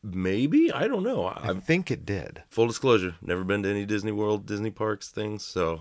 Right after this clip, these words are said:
Speaker 1: I don't know about, I
Speaker 2: Well,
Speaker 1: don't know about the ears.
Speaker 2: I've been there and I've gotten the ears. But
Speaker 1: Nice.
Speaker 2: I think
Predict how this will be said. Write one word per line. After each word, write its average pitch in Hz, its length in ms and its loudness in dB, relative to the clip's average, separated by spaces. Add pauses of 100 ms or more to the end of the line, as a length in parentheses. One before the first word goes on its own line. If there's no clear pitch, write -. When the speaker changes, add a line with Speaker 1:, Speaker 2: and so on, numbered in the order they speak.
Speaker 1:
I 90 80 -4
don't 92 160 -2
know 90 140 0
about, 90 360 -4 (180)
I - 60 -8
Speaker 2:
Well, 117 120 6
Speaker 1:
don't - 40 6
know 107 80 6
about 117 220 6
the 117 120 0
ears. 95 400 0
Speaker 2:
I've 107 200 4
been 151 180 6
there 151 140 4
and 117 80 0
I've 87 120 -2
gotten 113 220 2
the 104 140 -4
ears. - 420 -6 (140)
But 85 140 0
Speaker 1:
Nice. - 300 -10
Speaker 2:
I 95 60 -2
think 170 460 0